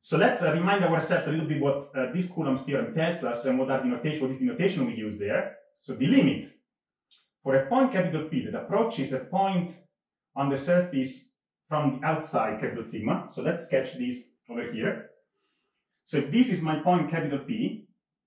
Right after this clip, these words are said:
I want to approach, this is point, my point capital P here. I want to approach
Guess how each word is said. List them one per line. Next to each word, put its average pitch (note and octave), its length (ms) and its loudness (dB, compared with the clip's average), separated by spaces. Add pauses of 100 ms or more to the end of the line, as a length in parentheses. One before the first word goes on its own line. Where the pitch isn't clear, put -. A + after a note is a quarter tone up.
(2250)
I C3 140 2
want F3 280 4
to D#3 100 0
approach, G3 420 2 (260)
this C#3 140 -8
is B2+ 140 -8
point, B2+ 240 -4
my B2+ 80 -2
point C#3 260 -2
capital C3 280 -2
P C#3 240 -6
here. A2+ 520 -4 (3250)
I C#3 180 4
want F3+ 240 6
to - 120 2
approach - 520 0